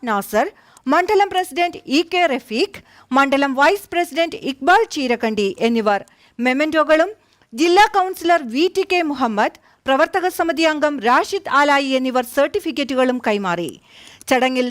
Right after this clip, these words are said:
സുബായ് ചേലേക്കാട്, മുനീർ പള്ളിപ്പറമ്പത്ത്, ഇസ്മായിൽ പി, പി വി പോക്കർ, പി വി ഹമീദ്, പി കെ ഹമീദ് എന്നിവർ പങ്കെടുത്തു. ഇതോടെ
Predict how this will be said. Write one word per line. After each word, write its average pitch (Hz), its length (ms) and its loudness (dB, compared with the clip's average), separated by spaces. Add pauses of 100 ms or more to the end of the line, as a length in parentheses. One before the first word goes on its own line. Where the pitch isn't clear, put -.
സുബായ് 285 400 2
ചേലേക്കാട്, 302 520 2 (320)
മുനീർ 359 320 0 (100)
പള്ളിപ്പറമ്പത്ത്, 247 680 0 (240)
ഇസ്മായിൽ 269 500 2 (120)
പി, 294 100 -2 (480)
പി 349 100 2 (100)
വി 381 100 2 (100)
പോക്കർ, 247 360 0 (400)
പി 330 180 2
വി 415 80 4 (100)
ഹമീദ്, 262 440 -2 (280)
പി 349 100 4 (120)
കെ 415 180 2
ഹമീദ് 339 400 0 (100)
എന്നിവർ 240 260 2 (100)
പങ്കെടുത്തു. 202 460 -4 (3750)
ഇതോടെ 254 360 4